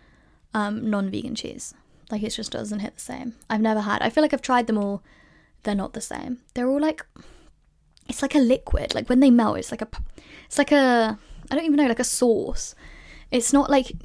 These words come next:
stre-, like, stretchy cheese, not a thing. And, like, if you have one, let me know, but I really don't think it's a thing,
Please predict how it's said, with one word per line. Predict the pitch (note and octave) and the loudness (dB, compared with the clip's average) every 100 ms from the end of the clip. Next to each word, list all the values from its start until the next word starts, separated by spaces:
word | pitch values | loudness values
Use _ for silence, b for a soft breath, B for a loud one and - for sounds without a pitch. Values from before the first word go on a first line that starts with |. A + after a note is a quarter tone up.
| - | -10
stre-, | - - - A#3+ - | -6 -4 0 0 2
like, | B3 A#3+ - - | 2 2 -4 -12
stretchy | - - - C#4 - - B3+ | -4 -2 4 4 4 0 0
cheese, | - A3+ G3+ G3 - - - A#3+ | 2 2 4 2 -4 -12 -6 2
not | A#3+ - - | 2 2 -2
a | |
thing. | - - - - b b b b b b b _ _ C4 | -6 -6 -8 -10 b b b b b b b _ _ 4
And, | C#4 | 6
like, | C#4+ D#4+ | 6 4
if | D#4+ | 6
you | F#4+ | 8
have | D#4 C#4+ C#4 | 8 6 6
one, | C4 | 6
let | B3 A#3 | 6 6
me | A3+ | 4
know, | A3 A#3 | 4 2
but | A#3 | 4
I | B3 | 2
really | A#3 A#3+ A#3+ | 4 4 4
don't | G#3+ G#3 | 2 0
think | G3+ | 0
it's | - - | -2 -4
a | |
thing, | - B2 B3 | -6 -6 -8